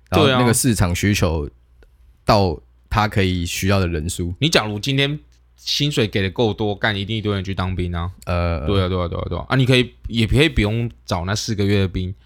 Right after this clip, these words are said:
Speaker 2: 把那些钱去培养一些更屌的人才，不是更好？
Speaker 1: 呃。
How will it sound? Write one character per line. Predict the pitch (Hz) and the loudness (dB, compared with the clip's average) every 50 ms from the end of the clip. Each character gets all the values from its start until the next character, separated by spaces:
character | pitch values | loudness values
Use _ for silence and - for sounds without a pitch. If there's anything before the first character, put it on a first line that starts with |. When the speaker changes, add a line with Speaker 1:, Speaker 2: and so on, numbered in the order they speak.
| _ _ | _ _
Speaker 2:
把 | _ 117 104 | _ 0 2
那 | 104 117 | 2 0
些 | 127 131 139 | 0 0 0
钱 | 131 - - 131 101 95 101 | 0 0 0 0 0 0 -2
去 | 98 - | -4 -6
培 | 127 - 117 104 | 4 4 4 4
养 | 101 104 101 101 | 4 2 0 -2
一 | |
些 | 104 107 110 104 | 0 0 0 -2
更 | 95 - 117 104 | 0 0 -2 -2
屌 | 92 87 95 82 | 0 0 -2 -2
的 | 82 87 | 0 0
人 | 90 85 90 98 | 0 0 0 -2
才， | 90 - 98 82 85 | -2 -2 -2 -2 -2
不 | 90 - | -2 -2
是 | 90 | 0
更 | 87 87 87 85 85 85 | 2 2 2 2 2 2
好？ | 80 78 71 | 0 0 -2
Speaker 1:
呃。 | 87 98 | -4 -4